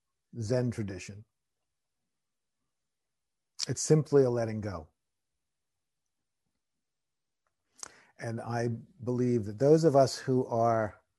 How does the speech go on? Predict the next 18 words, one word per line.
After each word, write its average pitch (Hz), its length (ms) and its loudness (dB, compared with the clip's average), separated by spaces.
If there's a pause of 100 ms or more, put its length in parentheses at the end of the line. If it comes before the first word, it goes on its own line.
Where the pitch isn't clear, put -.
(2250)
aspiring 123 800 -2
to 113 100 -10
contribute 104 720 -2 (300)
to 113 120 -10
a 104 60 -6
new 117 180 0
possibility, 107 920 -8 (1040)
in 139 140 -2
some 208 320 4
form 165 380 2
or 135 120 0
another, 117 340 -4
it 131 80 -8
doesn't 147 240 2
have 143 200 -2
to - 80 -8
be 127 100 0
this 127 340 -2